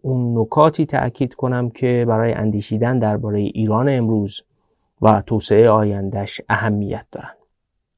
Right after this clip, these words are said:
یک، رسیدن به نظم دسترسی باز که به نوعی ترجمه دیگه‌ای از توسعه و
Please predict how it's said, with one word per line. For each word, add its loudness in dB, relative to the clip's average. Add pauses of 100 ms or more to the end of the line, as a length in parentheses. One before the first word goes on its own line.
(200)
یک، 6 (680)
رسیدن 10
به 2
نظم 4
دسترسی 0
باز 4
که 0
به 2
نوعی 4
ترجمه 2
دیگه‌ای 0
از 0
توسعه 4
و 2